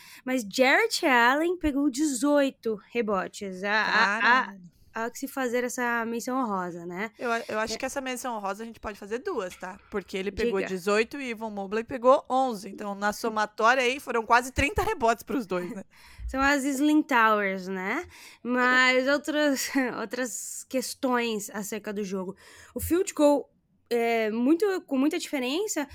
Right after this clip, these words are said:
Speaker 1: Magic chutou trinta e dois por cento no geral, enquanto Cavs chutou quarenta e quatro, que obviamente reflete no pla-, placar final,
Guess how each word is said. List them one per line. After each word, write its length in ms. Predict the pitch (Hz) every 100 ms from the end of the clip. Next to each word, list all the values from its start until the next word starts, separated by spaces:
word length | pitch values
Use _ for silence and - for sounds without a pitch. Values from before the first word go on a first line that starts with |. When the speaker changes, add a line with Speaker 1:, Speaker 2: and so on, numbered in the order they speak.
| - -
Speaker 1:
Magic 340 | 254 311 -
chutou 300 | - 311 277
trinta 380 | - 285 392 359
e 40 |
dois 300 | 233 240 294
por 160 | - 240
cento 400 | - 220 269 269
no 140 | 226
geral, 420 | 208 208 202 240 262
enquanto 340 | 214 214 208
Cavs 280 | - 202 190
chutou 240 | - 196 -
quarenta 340 | 196 196 190
e 40 |
quatro, 580 | 196 - 185 214 - 233 - - - - _
que 280 | 226 226 - - -
obviamente 680 | 240 226 180 233 220 202 -
reflete 480 | 214 - 202 190 208
no 120 | 190
pla-, 160 | 190 - -
placar 320 | 202 196 190
final, 400 | - 226 214 247